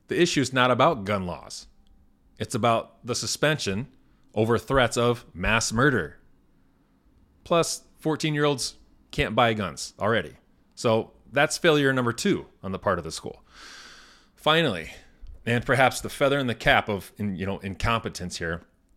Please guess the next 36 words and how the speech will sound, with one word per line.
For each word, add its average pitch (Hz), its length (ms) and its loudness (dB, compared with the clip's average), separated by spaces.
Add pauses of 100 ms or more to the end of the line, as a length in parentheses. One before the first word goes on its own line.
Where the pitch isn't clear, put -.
(480)
came 123 300 0
in 113 80 -2
a 117 40 0
school 160 340 4
board 131 260 6
meeting. 92 340 -2 (960)
The 113 100 -4
school 254 260 2
district 151 380 2
knew 156 180 6
there 127 140 6
would 117 100 2
be 117 100 4
an 113 100 -2
uproar 107 640 0
about 104 280 0
this 107 180 0
issue 110 300 0
at 120 80 -2
the 95 60 -12
beginning 95 320 -4
of 110 80 -2
the 120 60 -4
school 107 280 -2
year 107 300 2 (580)
because 123 320 0
families 165 420 0
had 123 100 2
already 123 220 4
started 123 360 0
to 127 100 -2
remove 113 380 2
their 147 120 2
students 113 360 -2
from 104 120 -8
school 110 540 -2